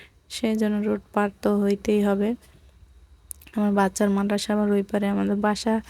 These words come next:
ওই পারে, মাদ্রাসা ওই পারে, কিন্তু আমার অফিসের জন্য এই পারে আসতে হয়। আর অফিস আমি মাদ্রাসা থেকে কাছেই নিয়েছি, জানি আমার আসতে সময় কম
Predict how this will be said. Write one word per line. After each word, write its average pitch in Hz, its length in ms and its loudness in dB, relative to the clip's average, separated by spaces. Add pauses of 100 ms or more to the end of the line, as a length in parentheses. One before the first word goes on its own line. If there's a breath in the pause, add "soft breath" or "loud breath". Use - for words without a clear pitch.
(680 loud breath)
ওই 208 180 2
পারে, 262 280 2
মাদ্রাসা 208 420 2
ওই 196 80 2
পারে, 202 260 -4
কিন্তু 208 260 -2
আমার 208 300 0
অফিসের 202 440 -2
জন্য 208 260 -2
এই 208 100 -2
পারে 214 200 -4
আসতে - 300 -4
হয়। 214 200 0 (800 soft breath)
আর 226 140 0
অফিস 220 360 0
আমি 226 180 2
মাদ্রাসা 208 440 0
থেকে 214 320 -4
কাছেই 214 520 0
নিয়েছি, 208 460 0 (340)
জানি 202 340 0
আমার 202 260 0
আসতে 202 440 -2 (360)
সময় 208 400 -2
কম 214 200 -2